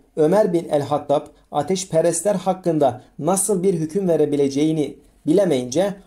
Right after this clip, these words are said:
Abdurrahman bin Avf Hazreti Peygamber'in mecusilere de ehli kitabın hükmünü uygulayın hadisini söylemişti. Hazreti Ömer bu hadise dayanarak ehli kitaptan aldığı cizyenin aynısını mecusilerden almıştır.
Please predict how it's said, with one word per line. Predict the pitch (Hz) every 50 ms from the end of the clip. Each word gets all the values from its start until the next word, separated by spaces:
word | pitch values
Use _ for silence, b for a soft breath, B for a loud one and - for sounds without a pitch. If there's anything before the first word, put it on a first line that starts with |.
| B B -
Abdurrahman | 160 156 151 151 170 175 170 180 175 170 175 196 202 190 170
bin | 151 139
Avf | - - - 156 180 180 - b b b b b
Hazreti | - 160 165 175 220 226 180 180
Peygamber'in | 160 147 139 139 139 131 131 147 165 165
mecusilere | 147 139 139 135 143 139 127 - 151 147 151 175 202 180
de | 151
ehli | - - 139 139 147 151 143
kitabın | - - 151 147 170 165
hükmünü | 143 147 147 147 156 147 165
uygulayın | 170 160 147 139 143 151 165 180 190
hadisini | 170 151 139 135 127 127 - 131
söylemişti. | 120 - 127 120 120 117 117 - - 208 214 214 B B B B
Hazreti | - 185 202 202 190 175 - 151
Ömer | 160 156 143 151 185 185 185 B B B -
bu | 180 170
hadise | 175 165 151 143 - 151 139
dayanarak | 135 135 127 123 127 127 151 180 180 - b b b b b b b b b b -
ehli | 170 202 220 214
kitaptan | 214 - - 175 165 - - 185 190
aldığı | 185 - 151 147 147 139 143 139 131 131
cizyenin | 139 175 185 160 139 135 131 127 123 120 -
aynısını | - 165 151 143 131 113 - 156 175 196 196 196 190 _ _ -
mecusilerden | 156 165 156 143 131 120 - 127 123 120 120 143
almıştır. | 135 120 117 113 113 - - - - - _